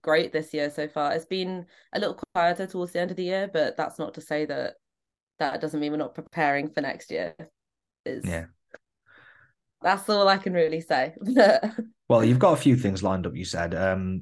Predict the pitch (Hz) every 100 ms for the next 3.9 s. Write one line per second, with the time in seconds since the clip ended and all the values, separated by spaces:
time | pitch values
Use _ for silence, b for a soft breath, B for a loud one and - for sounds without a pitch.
0 | - 117 123 120 113 117 113 110 104 101
1 | 101 98 - - _ _ - 98 90 90
2 | 90 90 - 92 92 90 113 107 113 127
3 | 127 _ _ _ _ - - - -